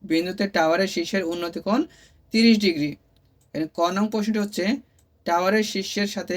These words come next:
কত মিটার দৈর্ঘ্য মই স্থাপন করলে ইহা ভূমির সাথে ষাট ডিগ্রি কোণ উৎপন্ন করবে এবং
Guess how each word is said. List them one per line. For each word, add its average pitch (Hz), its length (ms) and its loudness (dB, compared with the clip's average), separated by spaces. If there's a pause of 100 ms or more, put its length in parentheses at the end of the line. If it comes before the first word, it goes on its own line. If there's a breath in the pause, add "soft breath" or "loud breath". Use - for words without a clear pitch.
(120)
কত 175 180 -2 (140)
মিটার 202 300 2
দৈর্ঘ্য 170 400 0 (880)
মই 175 240 0 (140)
স্থাপন 202 420 2
করলে 170 320 2 (440)
ইহা 175 180 0 (120)
ভূমির 180 340 -2
সাথে 214 180 0
ষাট 180 300 -2
ডিগ্রি 190 240 0 (100)
কোণ 180 140 -4 (100)
উৎপন্ন 202 360 0
করবে 170 320 -2 (540 loud breath)
এবং 160 220 0